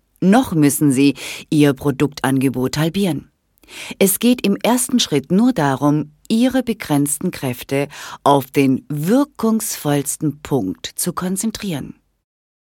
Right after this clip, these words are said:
Positionierung bedeutet, den Finger genau in die offene Wunde eines Menschen zu legen, um ihm dafür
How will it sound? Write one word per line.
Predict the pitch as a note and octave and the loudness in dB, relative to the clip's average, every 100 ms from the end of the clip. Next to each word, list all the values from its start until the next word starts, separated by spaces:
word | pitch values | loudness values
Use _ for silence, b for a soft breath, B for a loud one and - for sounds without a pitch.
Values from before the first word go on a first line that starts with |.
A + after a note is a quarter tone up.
| - | 0
Positionierung | G#3 A3 A#3+ - G#3 A#3 B3+ C4+ | 2 4 2 2 4 4 6 4
bedeutet, | G3 D#3 D3 D3+ G3 G3 - - | 4 2 2 2 -2 -4 -6 -10
den | C#3+ D#3+ D3 C#3+ | -2 2 2 2
Finger | - - G#3+ D3+ E3 - | -2 0 2 2 0 -4
genau | E3 D#3 D3+ D#3+ E3+ G3+ A3+ | -2 2 4 4 4 4 2
in | - D#3 | 0 0
die | C#3 C#3+ - | 0 -2 0
offene | F3+ E3+ F#3+ F#3 F3 C#3+ | 0 0 -2 0 0 0
Wunde | C#3+ C#3 C#3+ D3 | 2 2 2 0
eines | C#3 C3+ C#3 - | 0 0 0 0
Menschen | C#3+ C#3 - D3 | 0 2 0 -2
zu | D3+ | -2
legen, | C#3 C#3 C#3+ | 0 2 2
um | C#3 C#3+ B2+ | 0 0 0
ihm | C#3 C#3 C#3 - | 0 2 0 -4
dafür | - F3 G3+ - C#3 D3 | -2 0 -2 -4 -2 -2